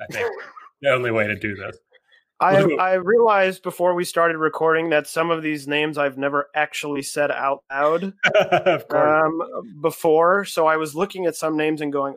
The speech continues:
Speaker 2: "Oh, I've been reading it this way," but actually looking at it and going to pronounce it, it's probably not the way it's been in my head for however many months or years.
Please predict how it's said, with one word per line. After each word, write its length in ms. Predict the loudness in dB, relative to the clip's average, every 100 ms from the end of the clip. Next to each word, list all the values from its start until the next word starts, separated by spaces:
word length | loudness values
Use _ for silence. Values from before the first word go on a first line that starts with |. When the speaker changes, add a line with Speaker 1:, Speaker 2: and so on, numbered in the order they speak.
| -4
Speaker 2:
"Oh, 180 | 2
I've 220 | 2 2 -2
been 160 | -6
reading 280 | -4 -2 0
it 140 | -2 -4
this 180 | -8
way," 160 | -2 -2
but 160 | -2 0
actually 460 | -2 -2 -6 -4
looking 340 | -2 -2 -2 0
at 160 | 0
it 140 | -2 -2
and 380 | -4 -4 -6 -12 _ _ _
going 240 | -2 0 -2
to 120 | -6
pronounce 460 | -2 0 2 2 -2
it, 100 | -6
it's 160 | -6
probably 460 | 0 2 2 0 2
not 240 | 2 0 0
the 100 | 2
way 280 | 2 0
it's 160 | -4 -8
been 200 | -6 -4
in 100 | -4
my 180 | -4 -4
head 300 | -4 -6 -8
for 240 | -4 -4
however 400 | -2 -4 -4 -6
many 320 | -6 -6 -6 -6
months 480 | -2 -2 -4 -8
or 80 | -12
years. 540 | -8 -8 -8 -10 -12